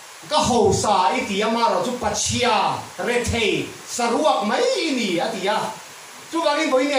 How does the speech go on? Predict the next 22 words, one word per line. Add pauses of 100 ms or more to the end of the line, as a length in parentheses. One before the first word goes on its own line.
hian (340)
Pathian
na
tang
ton
Bible
in
ho
sa
a
ti
te. (480)
Sum
lem
le
sum
tak
a
ti
te
hi
oma.